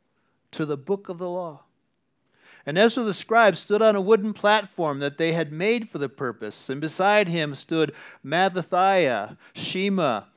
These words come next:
Anaiah, Uriah, Hilkiah, and Maaseiah on his right hand, and Pedaiah, Mishael, Malchijah, Hashum,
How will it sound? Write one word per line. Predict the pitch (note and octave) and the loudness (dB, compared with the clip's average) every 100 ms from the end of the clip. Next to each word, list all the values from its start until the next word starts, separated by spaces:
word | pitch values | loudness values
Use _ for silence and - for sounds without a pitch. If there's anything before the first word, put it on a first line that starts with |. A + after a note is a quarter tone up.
| _ _ C#3+ | _ _ -2
Anaiah, | E3+ F#3+ F3+ F3+ F#3 D3+ A#2 B2+ | 2 2 4 4 4 2 0 -4
Uriah, | D#3 D#3+ E3 F3 F3+ C#3+ | -4 2 6 6 6 4
Hilkiah, | B2+ D#3 D3+ - E3 F#3 E3+ C3 - - | 0 -6 -6 -4 0 2 2 2 -2 -10
and | C#3+ | -10
Maaseiah | D3 D#3+ F3 E3+ E3+ F#3 D3+ | -4 -2 -2 0 0 2 2
on | C#3 C#3+ | 2 -2
his | C3+ C#3 | -8 -4
right | E3 F#3 F3 | 0 0 0
hand, | C#3 A2+ G2+ G#2 _ _ _ _ - | -4 -8 -10 -16 _ _ _ _ -8
and | C#3+ - | -6 0
Pedaiah, | E3+ E3+ F3+ F#3+ D3 A#2 | 4 6 6 6 4 0
Mishael, | C#3+ D#3+ - D#3 D#3 F3 F3 C3+ - - | -4 -4 0 0 2 2 2 2 -2 -8
Malchijah, | D3+ D3 - G3 F#3 D3+ D#3 B2 | -4 -4 -4 -4 -4 -2 -2 -2
Hashum, | - F3+ F#3+ - D3+ C3+ | -2 2 2 0 -6 -8